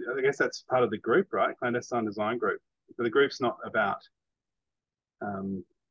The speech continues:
I got asked this the other day by a client, uh, what, what the group's about, and I,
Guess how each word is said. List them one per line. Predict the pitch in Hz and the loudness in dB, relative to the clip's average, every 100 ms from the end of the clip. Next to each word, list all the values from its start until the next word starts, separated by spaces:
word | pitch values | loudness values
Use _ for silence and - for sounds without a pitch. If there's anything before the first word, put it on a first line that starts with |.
| _ _ _ _ - | _ _ _ _ -2
I | |
got | 110 | 2
asked | 107 117 120 | 4 2 -2
this | - | -4
the | 104 | 0
other | 95 104 | 0 2
day | 110 90 - - | 2 2 -2 0
by | 101 95 | 2 2
a | |
client, | - 107 95 - _ _ 117 | 2 0 0 -4 _ _ -8
uh, | 113 104 104 - - | -4 -2 -4 -6 -6
what, | 123 - | -6 -4
what | 117 | -6
the | 117 | -6
group's | 107 107 - | -4 -4 -2
about, | 104 120 120 | 2 2 2
and | |
I, | 113 | -2